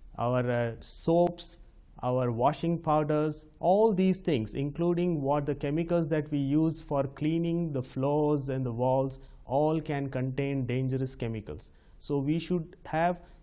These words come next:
enough precautions when we are facing and when we are actually handling such agents. Now, apart from these, there are several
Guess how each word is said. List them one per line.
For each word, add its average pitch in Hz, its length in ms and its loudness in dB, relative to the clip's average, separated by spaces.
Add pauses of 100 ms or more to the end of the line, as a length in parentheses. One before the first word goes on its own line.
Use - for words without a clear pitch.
(160)
enough 190 440 2
precautions 147 800 -2 (160)
when 131 220 -2
we 131 140 2
are 131 160 2
facing 156 720 -2
and 131 180 -4
when 131 220 -2
we 131 160 0
are 123 180 0 (300)
actually 139 600 0
handling 160 680 0
such - 340 -6
agents. - 580 -8 (1160)
Now, 147 320 4 (340)
apart 220 380 2
from 208 360 2
these, 151 480 0 (360)
there 143 220 2
are 151 100 4
several 208 600 0